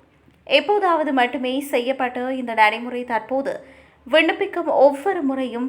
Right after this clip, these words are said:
பின்பற்ற வேண்டும். இந்த நிலையில் தனிநபர் உரிமை தொடர்பில் கவலை கொள்ளும் சிலர்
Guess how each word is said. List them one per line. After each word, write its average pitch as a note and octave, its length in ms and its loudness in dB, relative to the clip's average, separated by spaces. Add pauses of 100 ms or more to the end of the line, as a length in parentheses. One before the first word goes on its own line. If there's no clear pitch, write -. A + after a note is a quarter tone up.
பின்பற்ற D4+ 500 -4
வேண்டும். F#3 280 -10 (460)
இந்த A3 180 -4
நிலையில் C4 400 -2 (160)
தனிநபர் C#4 500 2 (140)
உரிமை B3 320 -2 (100)
தொடர்பில் A3+ 460 -4 (480)
கவலை F4 360 4
கொள்ளும் C4+ 280 -2 (100)
சிலர் A#3+ 280 -4